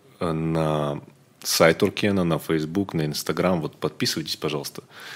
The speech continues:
Читайте его посты, он там очень интересные, умные вещи пишет. Не забудьте поставить лайк, если вам понравилось. Задавайте вопросы в комментах. Ам,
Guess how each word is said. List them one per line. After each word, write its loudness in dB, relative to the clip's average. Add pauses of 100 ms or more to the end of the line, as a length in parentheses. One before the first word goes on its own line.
(120)
Читайте 6
его 4
посты, 0
он 0
там -2
очень 0
интересные, -2
умные -2
вещи -2
пишет. -2 (440)
Не 2
забудьте 6
поставить 2
лайк, 4
если -2
вам 0 (200)
понравилось. 4
Задавайте 4
вопросы 2
в -16
комментах. -2 (1000)
Ам, 4